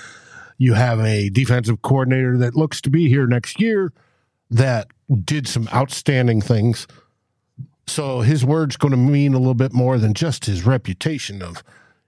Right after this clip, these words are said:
he knows the Fangio defense that Donatell had. So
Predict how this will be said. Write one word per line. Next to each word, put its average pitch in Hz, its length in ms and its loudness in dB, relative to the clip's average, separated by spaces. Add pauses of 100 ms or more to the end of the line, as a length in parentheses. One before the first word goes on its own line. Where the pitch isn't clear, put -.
he 190 220 0
knows 107 500 0
the 107 120 0
Fangio 90 1040 -2
defense - 600 -4 (420)
that 101 160 0
Donatell 123 600 -2
had. 143 220 -8
So 147 400 -2